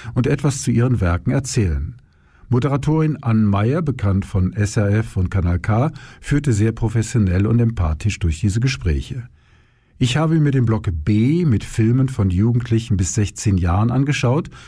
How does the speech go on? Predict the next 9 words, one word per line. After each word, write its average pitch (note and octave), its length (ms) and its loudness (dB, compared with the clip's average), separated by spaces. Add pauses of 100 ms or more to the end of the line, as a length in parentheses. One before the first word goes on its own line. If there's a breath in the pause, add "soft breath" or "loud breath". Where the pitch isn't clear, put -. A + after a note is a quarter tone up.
(100)
und B2+ 160 0
hatte D3 180 -2
viel D#3+ 220 0
Spaß A#2 500 -2
an G#2+ 120 2
der G#2 100 0
Vielfältigkeit G#2+ 840 -2
der A#2 120 0
Filmthemen. G#2 760 0